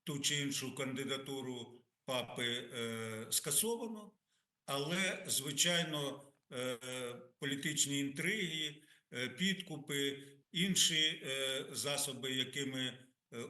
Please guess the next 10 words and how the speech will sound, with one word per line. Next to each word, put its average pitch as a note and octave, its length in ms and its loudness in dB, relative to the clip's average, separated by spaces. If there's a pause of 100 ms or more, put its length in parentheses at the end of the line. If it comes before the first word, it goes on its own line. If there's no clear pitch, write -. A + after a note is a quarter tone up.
(140)
уславлена C3+ 760 6
Російська B2 460 0
Федерація, D#3 720 -4 (340)
е, C3 360 -2
їх, D3 300 -4 (140)
е, B2 500 -4
ніхто C3 400 -4
не G#2+ 120 -6
скасовував, E2+ 800 -4
так? C#3+ 400 -8